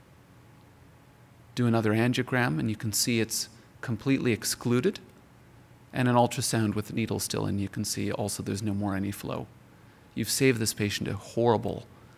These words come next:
exposure. This is what the best of surgery and all of these paradigm shifts are about.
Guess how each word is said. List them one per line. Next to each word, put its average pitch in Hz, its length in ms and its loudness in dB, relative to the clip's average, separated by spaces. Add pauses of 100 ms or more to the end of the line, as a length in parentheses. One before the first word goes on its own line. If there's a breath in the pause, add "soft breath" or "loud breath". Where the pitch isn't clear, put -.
(240 loud breath)
exposure. 107 680 -2 (880 loud breath)
This 113 200 0
is - 200 0
what 101 160 2
the 101 60 -2
best 98 300 0
of - 80 -6
surgery 101 640 0
and 95 440 -2
all 101 180 -2
of 98 100 -6
these - 220 -4
paradigm 98 440 -2
shifts - 340 -6
are 95 100 -4
about. - 260 -6